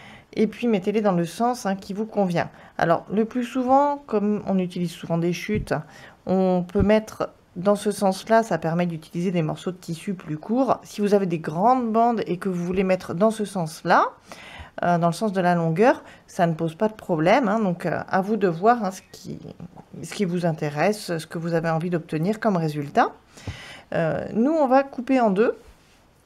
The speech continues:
Donc, on va tracer une ligne au milieu. Et, euh, pour choisir l'emplacement de cette ligne, eh ben, on va faire un pli. Alors, au milieu, euh, c'est-à-dire que je n'ai pas envie de faire une belle ligne droite.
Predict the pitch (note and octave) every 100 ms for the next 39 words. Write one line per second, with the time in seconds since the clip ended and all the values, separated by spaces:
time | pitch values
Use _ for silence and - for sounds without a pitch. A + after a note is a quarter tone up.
0 | _ _ _ _ _ - - - G3+ A3
1 | B3 A#3+ A#3+ G#3 G#3 C4+ A3 C4 C4+ B3
2 | G#3+ F#3+ F#3 A#3 A#4+ - - - - -
3 | - A#3 A3 F3+ E3+ E3 D#3 D#3+ _ _
4 | - C4+ - C4 A#3 A3 G#3+ A#3+ A#3+ B3+
5 | A#3+ A3 F3+ - C#4+ F#4 G3+ F3 G3 G#3+
6 | D4+ A3+ F3+ - F#3+ A#3+ C#5 - - -
7 | - - _ E3+ F3 - - - _ -
8 | _ - G3 G3+ F#3+ F#3 F#3+ - - C#3+
9 | - - F2+ - F#3 E3 E3 E3+ E3+ E3+
10 | F#3 F#3 F#3+ G3+ F3 F3 F3 G3+ G#3 G3+
11 | G3 F3 F#3+ C#4+ -